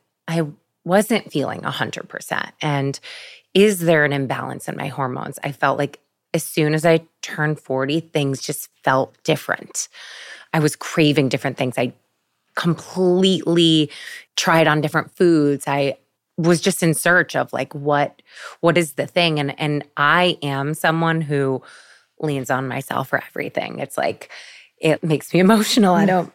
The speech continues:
Speaker 1: know why, but I think we always think we, like, have to figure it out. We have to find the answers. And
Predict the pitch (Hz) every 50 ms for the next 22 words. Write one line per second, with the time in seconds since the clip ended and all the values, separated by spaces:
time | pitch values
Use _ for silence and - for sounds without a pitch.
0 | _ _ _ _ _ - 196 180 175 175 170 165 - 85 - 170 196 - - -
1 | 196 - - 180 160 160 165 - - - - - - - - - - _ - 190
2 | 190 196 196 180 170 185 - - 202 208 180 170 - - - - - - - -
3 | - - - - - - - - - - - - _ _ _ _ _ _ - -
4 | - 196 - - - 196 - - 147 - - - - - - - - - - _
5 | - 202 190 226 214 208 170 165 196 - - - 196 - 170 160 147 151 - -
6 | - 67 - - 190 - - 185 180 - - - 170 170 165 160 175 -